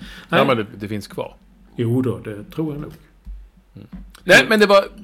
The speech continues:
Speaker 2: Idrottsgalan. Det var trevligt. Eh, och det var Jan Andersson höll ett litet fint pris. Det var kul. Och, och det, nej, men det, det, eh, det är mycket...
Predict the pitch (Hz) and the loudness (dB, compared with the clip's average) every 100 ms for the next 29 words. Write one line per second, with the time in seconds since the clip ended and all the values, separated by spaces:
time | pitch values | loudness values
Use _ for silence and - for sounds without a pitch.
0 | - - 180 180 175 139 120 143 170 - | -10 -2 0 0 2 2 4 2 2 0
1 | 170 131 123 _ - _ _ _ _ _ | 0 -2 -6 _ -20 _ _ _ _ _
2 | _ _ - 113 120 120 110 107 110 113 | _ _ -8 -4 -2 0 2 2 4 2
3 | 120 120 110 113 104 101 104 - 101 101 | 0 -2 -4 -6 -4 -4 -6 -8 -12 -12
4 | - 107 95 98 98 - 107 95 95 92 | -10 -10 -10 -12 -10 -6 -4 -4 -6 -6
5 | - - - - - - - - _ _ | -12 -20 -20 -20 -20 -20 -20 -20 _ _
6 | _ 170 170 226 202 226 202 185 202 202 | _ 0 2 2 2 2 2 4 4 2
7 | 165 175 180 170 160 147 139 120 - - | 0 4 6 6 4 4 4 -2 -10 -20
8 | _ - - 117 127 127 123 127 127 117 | _ -20 -12 -6 -4 0 0 -2 -2 0
9 | 104 | 0